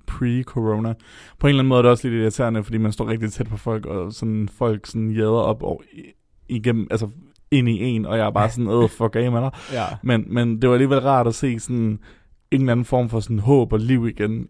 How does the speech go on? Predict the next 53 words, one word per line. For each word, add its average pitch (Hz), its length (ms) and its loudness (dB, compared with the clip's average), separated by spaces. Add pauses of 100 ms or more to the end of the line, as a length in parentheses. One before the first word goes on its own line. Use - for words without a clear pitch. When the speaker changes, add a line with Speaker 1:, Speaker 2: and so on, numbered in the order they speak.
Speaker 1:
i 113 80 -2
byen, 110 400 -2
og 104 180 -6
det, 117 140 -4
og 113 160 -2
det 151 100 2
synes 127 180 -4
jeg, 117 120 -2
der 113 80 2
er 107 100 0
kommet 104 380 -4
sådan 107 300 -8
mere 117 280 0
af 104 120 -6
igen 104 220 -8
for - 100 -18
tiden. 104 340 -8 (360)
Speaker 2:
Ja, 101 300 -2
og 104 100 -2
det 104 60 0
er 101 40 0
jo 95 60 -4
rart, 110 160 0
at 101 80 -2
man, 98 280 -4
altså, 101 240 -4 (200)
man 110 160 -6
har 113 140 0
sin 110 160 -4
gamle 104 240 -2
rutine 117 400 -4
tilbage, 107 360 -4
man 95 300 -4 (260)
går 107 120 -4
lige 117 100 0
i - 20 -4
kantinen 110 500 -6
i 107 40 -6
pausen, 107 440 -4
og 98 60 -4
man 90 360 -8 (220)
Speaker 1:
<laughs> - 400 -4
Speaker 2:
har 110 60 -2
fået 117 240 -2
nye, 120 340 0
øh, 98 280 -2
vi, 113 120 -2
vi 120 80 -2
er - 20 2
jo 120 60 0
startet 113 220 -2
på - 60 -10
tilvalg, 123 360 -2